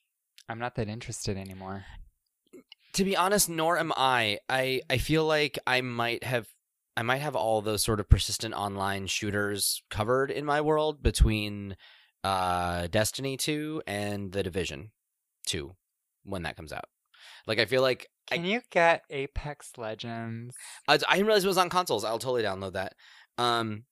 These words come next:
Speaker 2: yeah, like, I played the Anthem demo and I liked it. I played it on Xbox One X. I enjoyed it. It wasn't everything I hoped it would be, but, like, I don't know. I mean, I feel like maybe I just need more of a, like,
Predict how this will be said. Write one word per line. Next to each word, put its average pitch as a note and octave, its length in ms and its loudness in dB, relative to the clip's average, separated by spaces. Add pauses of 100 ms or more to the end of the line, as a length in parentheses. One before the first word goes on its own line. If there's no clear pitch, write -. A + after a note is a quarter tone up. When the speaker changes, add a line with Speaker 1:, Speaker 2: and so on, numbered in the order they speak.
(140)
Speaker 2:
yeah, D#3+ 120 6
like, B2 160 0
I C3+ 60 0
played F3+ 160 8
the F#3+ 80 -2
Anthem E3+ 200 -6
demo E3 300 2
and D3 120 0
I C3+ 120 2
liked C#3 220 0
it. C3 60 2
I - 20 -2
played F3 180 4
it F3+ 40 2
on E3 80 2
Xbox D3+ 440 0
One A#2 160 2
X. A2 280 -2
I B2+ 80 2
enjoyed G#2+ 300 0
it. G#2 180 -2
It A2 80 -6
wasn't A2 480 -4 (600)
everything A2+ 320 -2
I - 40 -2
hoped A#2 180 -4
it B2+ 40 -2
would A#2+ 100 -4
be, C3 200 0
but, G#2+ 160 -4
like, G2 440 -6 (120)
I G#2 80 0
don't G2 100 0
know. F2+ 200 -4
I G2+ 100 -6
mean, G2 160 -6
I F#2 80 -6
feel G#2+ 180 -6
like G2 220 -4
maybe F#2+ 180 -6
I F#2+ 40 -4
just F2+ 100 -8
need F#2 240 -10 (220)
more F#2+ 220 -8
of F2 100 -8
a, E2 480 -6 (2250)
like, G2 420 -4